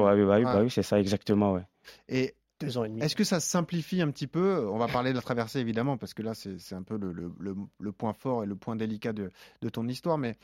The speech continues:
Speaker 2: est-ce que ça simplifie un petit peu quand tu arrives au Maroc ?
Speaker 1: Oui.
Speaker 2: Euh, parce que là, là, t'y passes un peu plus de temps, je crois, au Maroc, hein.
Speaker 1: Au Maroc, j'ai passé un an.
Speaker 2: Voilà.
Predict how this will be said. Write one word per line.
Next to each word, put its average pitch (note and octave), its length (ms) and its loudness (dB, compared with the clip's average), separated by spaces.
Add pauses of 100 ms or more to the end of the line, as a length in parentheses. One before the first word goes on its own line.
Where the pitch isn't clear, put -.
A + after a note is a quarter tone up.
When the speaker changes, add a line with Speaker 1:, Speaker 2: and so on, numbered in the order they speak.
(180)
Speaker 2:
est-ce - 140 -8
que E3 80 -2
ça D#3 120 -2
simplifie C#3 460 -4
un D3 60 -2
petit - 120 -12
peu D#3 140 -4
quand C3+ 140 -4
tu - 160 -4
arrives B2+ 200 2
au B2 80 2
Maroc ? C3 520 0 (180)
Speaker 1:
Oui. G#2 280 4
Speaker 2:
Euh, G#2 600 2
parce A2+ 240 -4
que B2+ 80 -2
là, C#3+ 160 2
là, C#3+ 160 -4
t'y - 120 -6
passes D3 180 0
un C#3 60 0
peu C3+ 100 -4
plus C3+ 180 -4
de C#3 80 4
temps, D3+ 160 0
je B2 100 -6
crois, A#2+ 160 -4
au A2 60 2
Maroc, G#2 320 -2
hein. A2+ 60 -8
Speaker 1:
Au - 60 2
Maroc, A2 260 8
j'ai G#2+ 180 2
passé - 340 0
un A2+ 280 8
an. C3 140 4 (180)
Speaker 2:
Voilà. A2 260 -2